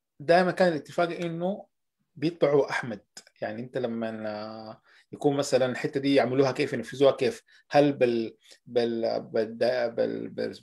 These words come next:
زي ما نقول الداين-، مش الديناميك، المهم بت-، على الطريقه الاوروبيه، على الطريقه الامريكيه،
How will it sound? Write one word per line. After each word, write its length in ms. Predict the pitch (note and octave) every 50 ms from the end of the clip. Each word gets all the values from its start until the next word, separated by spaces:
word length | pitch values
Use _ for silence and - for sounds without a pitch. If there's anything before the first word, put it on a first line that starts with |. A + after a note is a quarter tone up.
| _
زي 460 | - A#2+ A#2 A2+ A2+ A2 G#2+ A2 A2
ما 60 | A2+ A2+
نقول 500 | A2+ A#2 A#2 B2+ B2 A#2 A#2+ A2+ - _ _ A2+
الداين-، 420 | G#2+ A2+ A#2+ A#2 B2 B2 B2 C3+
مش 160 | C3 D3 C#3+
الديناميك، 720 | D3 B2 B2 A2+ A2+ G#2+ G#2+ A2 G#2 _ _ _ - - _ _ _ _ _ _ _ _ _ _ _
المهم 300 | A#2+ B2+ C#3+ E3+ F3+ F3
بت-، 240 | D3+ C#3 B2+ - - _
على 120 | C#3 C#3
الطريقه 340 | C#3 - - D#3 E3 F3 -
الاوروبيه، 580 | C#3+ C#3 C3+ C3 B2+ A2+ C#3 C#3 C#3 C#3+ C#3+ _ _ _ _ _
على 160 | - B2+ A#2
الطريقه 340 | - - _ E3 D3+ C#3 -
الامريكيه، 600 | C#3+ - B2+ B2 A#2 A#2+ A#2 - C3 B2+ B2 A#2